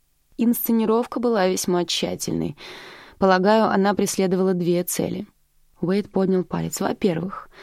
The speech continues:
создать правдоподобную историю для полиции". Он поднял другой. "Во-вторых, удовлетворить эмоциональную потребность".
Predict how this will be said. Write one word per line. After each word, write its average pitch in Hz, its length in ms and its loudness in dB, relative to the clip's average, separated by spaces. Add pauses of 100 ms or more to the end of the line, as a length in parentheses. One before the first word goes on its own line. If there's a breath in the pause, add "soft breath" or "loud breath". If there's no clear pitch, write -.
(360 loud breath)
создать 226 520 4
правдоподобную 214 800 4
историю 214 400 0
для 202 140 0
полиции". 190 720 -2 (300)
Он 190 180 0
поднял 170 380 -2
другой. 170 440 -2
"Во-вторых, 196 680 0 (160)
удовлетворить 202 720 2
эмоциональную 185 760 2
потребность". 180 680 -6